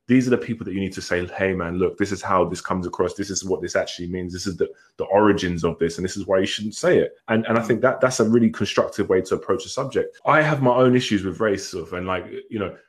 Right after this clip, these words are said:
i-, if someone, if someone saw you and me walking down the street, there's a very good chance they'll think we're, we have the exact same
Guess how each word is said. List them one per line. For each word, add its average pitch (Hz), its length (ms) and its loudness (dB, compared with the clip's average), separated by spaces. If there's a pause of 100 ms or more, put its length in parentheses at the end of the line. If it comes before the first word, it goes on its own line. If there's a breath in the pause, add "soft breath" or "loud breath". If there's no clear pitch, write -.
i-, 170 160 -12
if 147 140 -4
someone, 208 340 4
if 143 80 -2
someone 190 220 2
saw 170 220 4
you 135 200 4
and 131 80 6
me 120 140 8
walking 107 300 4
down 92 160 0
the 90 40 -4
street, 85 360 -6
there's 110 100 -2
a 107 60 0
very 151 260 6
good 139 140 0
chance 98 240 0
they'll 98 120 4
think 98 240 -2
we're, 95 220 2 (140)
we 101 80 -8
have 92 80 -8
the 95 80 -2
exact 95 280 -2
same 90 400 -4